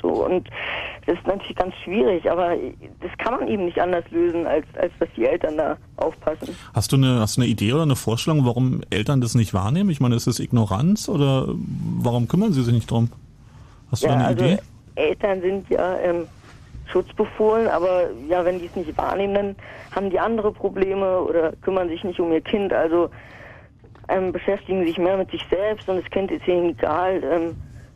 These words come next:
Speaker 1: die haben das Kind einfach, ähm, bekommen und sind sich nicht der Verantwortung bewusst oder so. Ähm, ja, das ist bescheuert, weil da kann das Kind auch nichts für, ne? Und, aber letztendlich liegt es eben an den Eltern und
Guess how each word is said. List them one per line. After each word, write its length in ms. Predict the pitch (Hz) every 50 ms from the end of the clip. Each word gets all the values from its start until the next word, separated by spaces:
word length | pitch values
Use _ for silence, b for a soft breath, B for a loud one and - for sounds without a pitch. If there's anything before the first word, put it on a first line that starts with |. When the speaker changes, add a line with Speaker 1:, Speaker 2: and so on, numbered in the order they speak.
| - - -
Speaker 1:
die 120 | 170 185
haben 160 | 185 180 180 170
das 80 | - -
Kind 220 | - - 208 196 190
einfach, 440 | - - 180 175 - 185 175 175 - - - -
ähm, 220 | - 156 185 190 180
bekommen 500 | 175 - - - 185 196 214 220 214 185
und 260 | 170 185 185 180 165 B B B B B -
sind 160 | - 175 175
sich 180 | - 180 - -
nicht 160 | 175 - -
der 80 | 185 -
Verantwortung 580 | - - - - - - 185 175 - 170 180
bewusst 360 | 175 170 160 165 180 190 - -
oder 220 | - - 175 180
so. 240 | 156 160 175 170 165 b b b b b b b b -
Ähm, 460 | - 175 180 180 180 180 175 165 - - - - - - - - - -
ja, 240 | 165 165 165 151 185
das 120 | 185 175
ist 100 | - -
bescheuert, 420 | - - - - - - 208 - -
weil 80 | 160
da 80 | 165 165
kann 180 | - - 180
das 120 | 170 160 -
Kind 180 | - 185 170
auch 140 | - 180 196
nichts 200 | 208 202 - - -
für, 80 | - 151
ne? 260 | 147 151 151 160 202 B B B B B B B B B B
Und, 340 | - - 180 185 180 180 170 - - - - - - - - - - -
aber 240 | 156 170 170 175 160 147 123 117 104 90 - - - 95
letztendlich 560 | 120 160 185 - 190 196 208 196 196 190 180 -
liegt 180 | 196 - -
es 80 | - -
eben 220 | 151 202 196 196
an 100 | 190 -
den 180 | 175 180 175 156
Eltern 500 | - - 143 151 - - 202 208 214 196
und 260 | 139 180 180 180 B